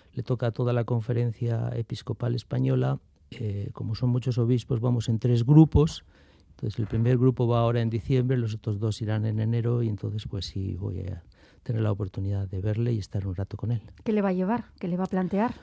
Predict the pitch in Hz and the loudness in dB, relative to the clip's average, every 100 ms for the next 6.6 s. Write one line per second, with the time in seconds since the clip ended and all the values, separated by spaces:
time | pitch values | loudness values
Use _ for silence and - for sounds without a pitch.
0 | - - 98 92 98 113 95 98 123 131 | -20 -12 -8 -8 -6 -6 -6 -4 0 2
1 | 131 131 127 143 143 147 143 139 123 127 | 2 2 4 4 4 2 0 -2 0 0
2 | 127 - 123 127 131 131 135 131 107 104 | -2 0 2 4 4 4 2 -2 -2 -2
3 | 117 113 123 120 113 110 104 127 120 117 | -2 0 0 0 0 -2 -4 -2 0 0
4 | 113 104 123 135 131 - 131 120 113 104 | 0 4 2 4 0 0 0 0 -2 -4
5 | - 117 117 113 113 104 107 110 - 113 | 0 2 2 2 0 0 0 -2 -2 0
6 | 110 104 - 123 120 127 | 0 -2 0 0 2 -2